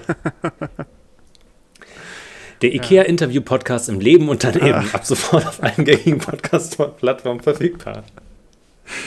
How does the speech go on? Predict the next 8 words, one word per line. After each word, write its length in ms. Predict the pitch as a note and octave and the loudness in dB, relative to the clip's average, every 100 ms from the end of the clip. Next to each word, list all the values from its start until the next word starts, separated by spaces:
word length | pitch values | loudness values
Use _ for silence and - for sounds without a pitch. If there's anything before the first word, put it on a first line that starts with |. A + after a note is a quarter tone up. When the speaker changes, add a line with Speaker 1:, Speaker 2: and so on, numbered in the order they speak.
| - F#3 - | -12 -14 -2
Speaker 2:
Mach 260 | E3+ G3 | 4 4
doch 200 | - G3+ | 6 4
einfach 380 | F3+ F#3+ F#3+ F#3 | 6 4 4 4
über 220 | F#3+ F3+ | 6 6
Einrichtung. 800 | - G#3+ G3+ F#3 F#3 - F#3+ F3+ C#3+ _ - - D3+ D#3+ E3+ - | 6 4 4 2 0 -4 -4 -4 -10 _ -10 -6 -6 -2 -6 -6
Speaker 1:
<laughs> 720 | - F#3+ - - - F3+ - | -10 -10 -10 -14 -8 -8 -2
Endlich, 360 | F3+ F3+ F3 A#3+ | 0 2 2 -2
Speaker 2:
Inneneinrichtung. 800 | A3 E3+ D#3+ D#3 - D#3 C#3 | -2 -4 -6 -10 -10 -12 -12